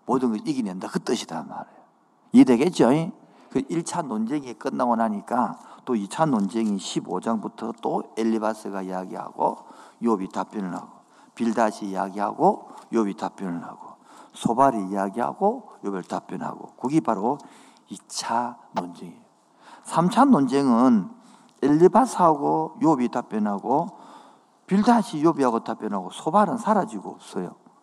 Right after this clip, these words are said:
이해되시겠죠? 그 다음에 누가 들어오냐 그러니까, 누가 들어오냐니까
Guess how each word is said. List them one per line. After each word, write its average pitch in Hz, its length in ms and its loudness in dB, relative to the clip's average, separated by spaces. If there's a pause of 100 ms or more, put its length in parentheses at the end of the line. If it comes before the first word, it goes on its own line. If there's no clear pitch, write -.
(720)
이해되시겠죠? 127 800 2 (520)
그 147 80 2
다음에 185 280 8
누가 175 220 6
들어오냐 120 380 0
그러니까, 101 640 -4 (760)
누가 175 220 2
들어오냐니까 104 800 -2